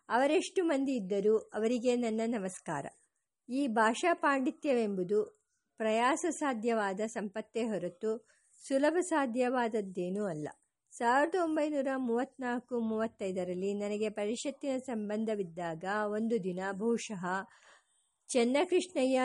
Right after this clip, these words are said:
ಎಂಬ ಹೆಸರಿನವರಿಂದ ಒಂದು ಕಾಗದ ಬಂದಿತು. ಚೆನ್ನಕೃಷ್ಣಯ್ಯ ಎಂಬುವರು ರೂಪಾಯಿಗೆ ಹದಿನಾರಾಣೆಯ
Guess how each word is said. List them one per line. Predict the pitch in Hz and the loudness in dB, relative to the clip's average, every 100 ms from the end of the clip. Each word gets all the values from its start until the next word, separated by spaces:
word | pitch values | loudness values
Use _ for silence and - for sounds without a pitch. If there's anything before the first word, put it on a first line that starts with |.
| 247 | 4
ಎಂಬ | 240 226 226 | 2 2 2
ಹೆಸರಿನವರಿಂದ | 233 220 202 233 240 233 226 220 214 208 196 180 190 208 | 2 2 0 0 2 2 2 0 0 0 -2 -4 0 0
ಒಂದು | 202 202 220 | 0 -2 -6
ಕಾಗದ | - 185 175 175 208 | -4 -4 -4 -4 -2
ಬಂದಿತು. | 220 190 160 - - - _ - - _ - | 0 -2 -6 -10 -14 -14 _ -20 -20 _ -2
ಚೆನ್ನಕೃಷ್ಣಯ್ಯ | 240 277 453 381 - 330 269 262 254 233 | 0 0 0 0 0 0 0 2 2 0
ಎಂಬುವರು | 208 185 175 202 220 - _ _ - | 0 2 2 2 0 -4 _ _ -8
ರೂಪಾಯಿಗೆ | 240 240 277 277 254 311 | -6 2 4 4 4 2
ಹದಿನಾರಾಣೆಯ | 240 220 226 226 240 247 240 233 226 202 220 | 2 0 2 2 2 2 2 2 2 0 -2